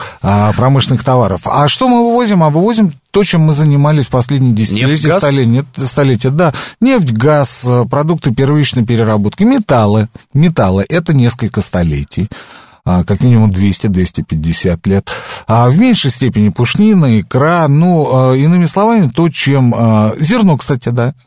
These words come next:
Speaker 1: Э, то, чем мы славились, э, в былые годы. А, ни одна страна в мире, которая в последние десятилетия показала прорывные, устойчивые прорывные темпы экономического развития,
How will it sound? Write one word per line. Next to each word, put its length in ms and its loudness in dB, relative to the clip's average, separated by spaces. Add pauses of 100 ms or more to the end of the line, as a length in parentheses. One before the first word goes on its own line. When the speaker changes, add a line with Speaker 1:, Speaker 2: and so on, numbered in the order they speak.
(200)
Speaker 1:
Э, 300 2
то, 140 0
чем 240 0
мы 400 2
славились, 680 0
э, 100 0
в 220 0
былые 320 2
годы. 240 -2 (540)
А, 300 2 (120)
ни 140 4
одна 280 2
страна 600 0 (120)
в 200 -2
мире, 260 2
которая 380 -2
в 80 -10
последние 440 0
десятилетия 600 -4
показала 580 -4
прорывные, 720 0
устойчивые 640 0
прорывные 600 -2
темпы 340 -6
экономического 560 -2
развития, 480 0